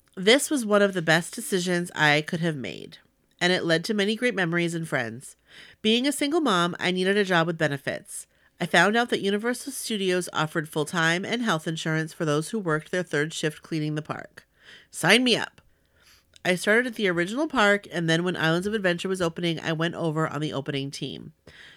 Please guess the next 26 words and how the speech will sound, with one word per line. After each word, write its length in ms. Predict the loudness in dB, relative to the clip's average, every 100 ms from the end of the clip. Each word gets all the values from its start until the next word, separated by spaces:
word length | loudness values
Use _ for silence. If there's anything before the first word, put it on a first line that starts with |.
| _
That 240 | 4 4
alone 480 | 4 0 2 2 2
was 140 | -2 -6
a 40 |
cool 220 | -2 0
experience, 800 | 0 -4 -4 -2 -4 -10 -12 -16 -8
being 260 | -2 -2 -2
in 60 |
the 80 | -4
park 360 | 0 0 0 -2
when 100 | -4
it 140 | -2
had 140 | -4 -6
still 260 | -2 -2
required 540 | -2 -2 0 2 0 -2 0
hard 240 | 2 4
hats 420 | 2 2 0 -4
and 220 | -10 -6 -2
work 220 | -4 -2
boots 280 | -4 -4 -6
and 160 | -6
watching 320 | -4 -4 -4
it 120 | -8 -6
come 180 | -8
to 120 | -8 -8
life. 440 | -8 -8 -12